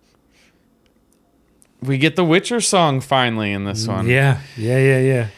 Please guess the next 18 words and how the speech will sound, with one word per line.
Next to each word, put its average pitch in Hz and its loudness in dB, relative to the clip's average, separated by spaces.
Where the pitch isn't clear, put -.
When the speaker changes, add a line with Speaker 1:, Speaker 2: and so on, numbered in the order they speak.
Speaker 1:
Oh 131 -2
my 117 -2
God. 110 0
That 147 2
song 170 0
has 139 -2
been 123 -2
stuck 135 -2
in 120 -4
my 110 2
head 117 -2
for, 113 -6
like, 92 -2
two 123 -4
weeks 117 -4
now. 90 -6
Speaker 2:
Jasker. 104 -12
Speaker 1:
Yeah. 92 -4